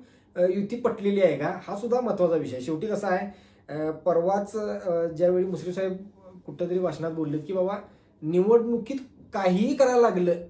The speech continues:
तरी चालेल, निवडून येणं ही महत्त्वाचं आहे.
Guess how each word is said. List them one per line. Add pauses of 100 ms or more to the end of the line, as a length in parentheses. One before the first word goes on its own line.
(800)
तरी
चालेल, (100)
निवडून
येणं
ही
महत्त्वाचं
आहे.